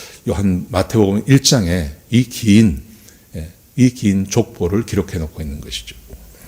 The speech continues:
어, 이사야 구 장 육 절에 보시면 예언의 말씀이 있습니다. 예수님에 대해서 이렇게 예언합니다. "이는 한 아이가 우리에게서 낳고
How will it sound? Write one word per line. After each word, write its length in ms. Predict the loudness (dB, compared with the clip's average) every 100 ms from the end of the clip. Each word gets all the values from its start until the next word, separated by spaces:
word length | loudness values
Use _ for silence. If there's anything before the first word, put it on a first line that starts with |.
| -18 -16 -16 -18 -20 -20 -20 -16 2
어, 180 | 4 6 6
이사야 360 | 8 8 8
구 100 | 6
장 220 | 8 8 8
육 100 | 8
절에 160 | 6
보시면 600 | 6 4 2 2 2 0 -4 -12 2
예언의 340 | 6 8 8
말씀이 300 | 6 4 0
있습니다. 340 | -2 -4 -6 0
예수님에 360 | 2 6 6
대해서 240 | 6 2 0
이렇게 220 | -4 -2
예언합니다. 560 | -2 -2 -6 -2 -2 -2 -10 -20 4
"이는 240 | 6 8
한 240 | 6 4 4
아이가 460 | 4 2 2 0
우리에게서 560 | 0 4 4 4 -2 -2
낳고 640 | -4 -6 -4 -4 -4 -10